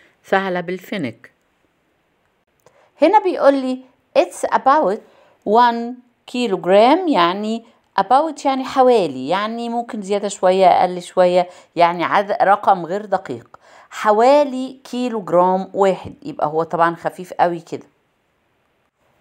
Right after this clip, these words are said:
How heavy، كم الوزن؟ قولوا ورايا، how heavy، how heavy، how heavy، how heavy is the fennec fox.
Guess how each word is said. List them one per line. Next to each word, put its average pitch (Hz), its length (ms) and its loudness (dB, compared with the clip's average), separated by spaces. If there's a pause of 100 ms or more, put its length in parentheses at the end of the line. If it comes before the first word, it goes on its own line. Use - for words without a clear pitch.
(380)
How 208 320 2
heavy، 180 400 -8 (280)
كم 180 220 0
الوزن؟ 180 540 0 (480)
قولوا 175 300 0
ورايا، 151 400 0 (500)
how 208 360 0
heavy، 165 420 -6 (920)
how 131 440 -2
heavy، 151 360 -6 (1160)
how 151 460 0 (160)
heavy، 143 320 -6 (1120)
how 135 300 -2 (120)
heavy 139 380 -4 (340)
is 123 320 -8
the 113 60 -6 (100)
fennec 175 280 -8 (100)
fox. - 460 -4